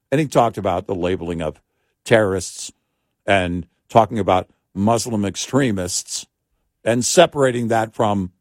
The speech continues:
Muslims and the whole thing that you had to walk on eggshells. And he said,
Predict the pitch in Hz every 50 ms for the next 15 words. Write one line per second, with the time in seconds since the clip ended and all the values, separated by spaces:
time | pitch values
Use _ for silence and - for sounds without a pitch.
0 | _ _ _ _ _ _ _ 131 147 151 147 - 104 92 87 87 113 117 - -
1 | _ _ _ _ _ _ _ _ _ _ _ _ _ _ _ _ _ _ _ _
2 | _ _ _ _ - 165 160 165 156 147 143 135 120 123 127 117 139 147 123 -
3 | - 202 202 175 147 131 127 117 113 - _ _ _ _ _ _ 117 131 131 120
4 | 135 147 147 139 131 127 143 143 139 - 156 143 131 131 151 180 175 147 - -
5 | 139 131 131 110 135 135 131 - 143 120